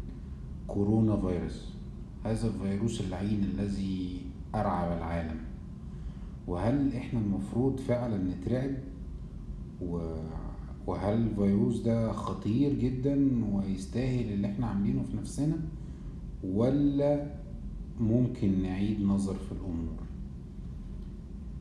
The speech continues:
الحقيقة النهاردة اللقاء اخترنا له عنوان "لا تخافوا ولكن احذروا". تعالوا نشوف الموضوع ونشوف ال-، الأرقام المعلنة.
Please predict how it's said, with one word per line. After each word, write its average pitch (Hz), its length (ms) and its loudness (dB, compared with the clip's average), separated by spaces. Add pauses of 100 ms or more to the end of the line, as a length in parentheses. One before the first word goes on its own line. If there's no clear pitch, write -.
(320)
الحقيقة 139 400 4
النهاردة 120 840 4
اللقاء 98 720 0
اخترنا 113 440 0
له 135 320 4
عنوان 110 340 4
"لا 135 180 4
تخافوا 139 880 2
ولكن 120 500 2
احذروا". 101 520 2 (1000)
تعالوا 127 280 4
نشوف 147 360 2
الموضوع 113 680 2
ونشوف 107 580 -2
ال-، 92 480 0 (200)
الأرقام 104 680 0 (800)
المعلنة. 101 840 4